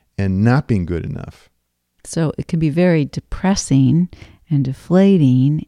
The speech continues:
Speaker 2: and, uh, shame-provoking if they're not winning,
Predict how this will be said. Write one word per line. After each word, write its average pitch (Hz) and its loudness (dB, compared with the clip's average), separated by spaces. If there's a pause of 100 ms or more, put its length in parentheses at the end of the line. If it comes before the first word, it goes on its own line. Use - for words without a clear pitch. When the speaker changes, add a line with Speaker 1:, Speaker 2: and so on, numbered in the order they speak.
Speaker 2:
and, 135 -6 (440)
uh, 139 -12
shame-provoking 135 2
if - -4
they're 160 4
not 214 4
winning, - -2